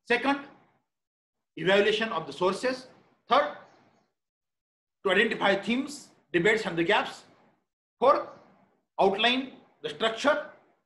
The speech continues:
And the fifth, first, to write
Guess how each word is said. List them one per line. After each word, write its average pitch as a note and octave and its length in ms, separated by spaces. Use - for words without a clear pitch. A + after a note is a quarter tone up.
And F3+ 180
the F3 80
fifth, B3+ 240
first, F#4 400
to D#3 80
write F#3+ 240